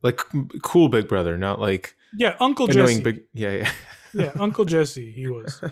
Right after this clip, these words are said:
Speaker 1: <laughs>
Speaker 2: And it makes sense, though, right? 'Cause it's like, we talked about this with the King's, King's Realms guys. It's like Jesse's class of creators were, like, the first wave of, like, independent creators, and where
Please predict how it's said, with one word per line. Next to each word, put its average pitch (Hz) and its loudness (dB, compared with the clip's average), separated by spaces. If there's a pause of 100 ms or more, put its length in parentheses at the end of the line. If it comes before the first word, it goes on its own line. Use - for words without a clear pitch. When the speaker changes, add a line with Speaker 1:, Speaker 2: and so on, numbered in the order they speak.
(140)
Speaker 1:
<laughs> - -14
Speaker 2:
And 202 0
it 226 4
makes 262 2
sense, 311 0
though, 180 2
right? 190 2
'Cause 208 -4
it's 196 -4
like, 202 -2 (280)
we 180 -2
talked 214 0
about 185 2
this 170 -6
with 175 -6
the 147 -4
King's, 160 -6
King's 165 -6
Realms 151 -2
guys. 135 -6
It's 135 -8
like 147 -2 (140)
Jesse's 175 -4 (400)
class 156 -2
of 143 -6
creators 147 -4
were, 143 -4
like, 143 -4
the 147 -6
first 143 -6
wave 156 -4 (1080)
of, 147 -8
like, 143 -6
independent 156 -4
creators, 156 -6
and 151 -6
where 165 0